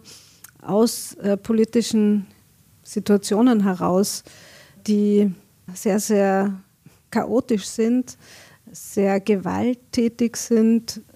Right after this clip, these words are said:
ähm, in denen lange Geschichten von physischer, psychischer,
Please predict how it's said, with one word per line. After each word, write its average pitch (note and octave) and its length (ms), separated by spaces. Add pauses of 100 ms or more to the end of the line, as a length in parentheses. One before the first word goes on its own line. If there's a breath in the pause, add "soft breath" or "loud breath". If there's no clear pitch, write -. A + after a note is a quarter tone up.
(120)
ähm, D#2 640
in G#3 160
denen G3 500
lange G#3 540
Geschichten G#3 840
von F#3+ 580 (520 loud breath)
physischer, G#3 800 (100)
psychischer, G3 840